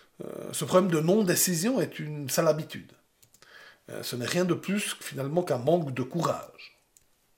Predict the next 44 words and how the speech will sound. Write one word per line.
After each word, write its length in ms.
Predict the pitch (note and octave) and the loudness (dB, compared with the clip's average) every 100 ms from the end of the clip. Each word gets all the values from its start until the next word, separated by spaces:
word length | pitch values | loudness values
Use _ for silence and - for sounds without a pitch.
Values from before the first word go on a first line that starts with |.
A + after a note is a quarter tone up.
| - | 0
Et 100 | F#3 | 6
encore 220 | A3 F#3+ | 6 6
une 80 | G#3 | 2
fois, 320 | G3 - - - - - - | 2 -2 -4 -18 -20 -16 -6
ne 60 | |
pas 160 | C#3 G3 | 8 10
prendre 240 | - A#3 | 10 6
de 60 | F3 | 6
décision 640 | B2+ D3 - G3 E3 A3+ | 4 2 2 2 2 2
est 20 | D3+ | 2
souvent 540 | - F3+ E3 G3+ A3 - - - | 0 -2 0 2 2 -4 -14 2
l'origine 760 | D#3+ F3 F3+ E3 A3+ A3+ F3+ | 8 8 8 2 2 2 -2
de 80 | C#3 | -4
plus 180 | - G#3 | -2 -2
gros 220 | D#3 E3+ | 2 0
problèmes 680 | - F3 D3 C#3 E3 G#3+ A3+ - - | 4 4 4 6 4 4 -2 -10 -10
dans 140 | D3 D3 | -4 0
un 100 | E3 | 2
avenir 300 | F3 E3+ - | 2 0 -4
proche. 460 | - - - - - _ _ _ _ _ _ _ | -14 -18 -18 -20 -20 _ _ _ _ _ _ _
En 80 | A2+ | 0
fait, 240 | - G3+ G3 - - | 4 4 0 -14 -12
une 100 | C#3+ | -2
étude 240 | D#3+ - F3+ | 0 4 6
a 60 | |
montré 420 | D#3+ E3+ E3+ A3+ A3+ | 8 8 6 4 2
qu'il 180 | E3 | 0
était 200 | D3 D3 | -2 -2
plus 200 | C3+ D3 | -4 -6
favorable 580 | C3 D#3 C#3+ C#3+ D3+ D3+ | -4 0 4 6 6 4
de 80 | C3 | 0
prendre 380 | - - A#2 - - _ | -4 -4 -6 -6 -18 _
une 140 | F#2+ F#2 | -16 -8
mauvaise 500 | A#2+ F3+ B3 A#3 E3 | 8 10 12 12 12
décision 720 | D3+ - C#3+ B2 B2 F3 C#4+ - - - - - | 4 0 -4 -6 -6 -6 -8 -14 -20 -20 -10 -4
que 80 | |
de 140 | D3+ D#3 | 0 2
ne 100 | D3+ | 6
pas 160 | F3+ | 8
prendre 220 | F3+ A3+ F3+ | 8 8 6
de 60 | |
décision 540 | D3+ F#3 G3+ F3 F3 E3 | 4 2 0 0 0 -2
du 260 | B2 E3+ | -2 -4
tout. 160 | - | -4